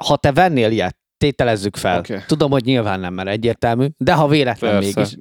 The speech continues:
Speaker 2: persze.
Speaker 1: De ha
Speaker 2: Nem
Speaker 1: véletlen
Speaker 2: dugtam el most, mielőtt.
Speaker 1: Tudom, igen, tudom, hogy ott van a, izé, fürdővíz mellett a polcon.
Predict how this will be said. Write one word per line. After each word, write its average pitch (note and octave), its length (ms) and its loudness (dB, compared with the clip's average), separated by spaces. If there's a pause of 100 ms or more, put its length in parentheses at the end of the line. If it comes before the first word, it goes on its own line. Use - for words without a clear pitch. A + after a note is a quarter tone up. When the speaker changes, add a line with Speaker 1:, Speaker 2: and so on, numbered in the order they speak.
Speaker 2:
persze. G2+ 540 -2
Speaker 1:
De C3+ 160 0
ha C3+ 60 0
Speaker 2:
Nem A#2 80 2
Speaker 1:
véletlen B2 280 4
Speaker 2:
dugtam G#2+ 280 0
el F#2+ 120 0
most, F#2+ 260 -6
mielőtt. F#2+ 280 -8
Speaker 1:
Tudom, C3+ 340 0
igen, C#3 280 -4
tudom, C3 220 -4
hogy A#2 140 0
ott A#2+ 120 -2
van A2+ 140 -4
a, A2 160 -2 (120)
izé, A2 280 -2
fürdővíz G#2+ 480 -2
mellett G#2 340 -2
a - 40 -8
polcon. B2+ 440 -4